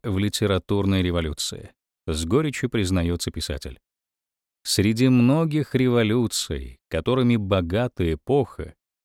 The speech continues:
известная как тысяча девятьсот шестидесятые годы, была и революция в научной фантастике. В Соединённых Штатах и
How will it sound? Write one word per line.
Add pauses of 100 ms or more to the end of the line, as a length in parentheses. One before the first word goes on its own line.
(440)
известная
как (200)
тысяча
девятьсот (100)
шестидесятые
годы, (680)
была
и
революция
в
научной
фантастике. (640)
В
Соединённых
Штатах
и